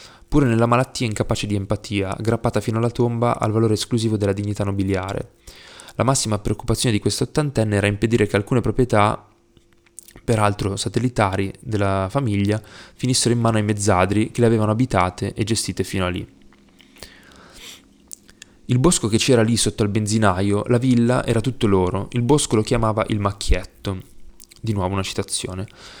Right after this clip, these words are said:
Insomma, mio nonno conosce la signora Gobbani il venticinque aprile millenovecentosessantatré.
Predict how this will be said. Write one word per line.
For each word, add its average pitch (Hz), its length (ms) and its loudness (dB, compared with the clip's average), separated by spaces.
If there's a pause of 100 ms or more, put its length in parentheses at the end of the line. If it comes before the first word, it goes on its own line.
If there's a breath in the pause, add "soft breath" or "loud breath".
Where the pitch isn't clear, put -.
(260 loud breath)
Insomma, 131 300 4
mio 127 140 2
nonno 151 200 0
conosce 113 360 -4
la - 40 -4
signora 117 280 -2
Gobbani 104 640 2
il 113 100 -4
venticinque 117 480 -2
aprile 127 220 2
millenovecentosessantatré. 107 1300 -4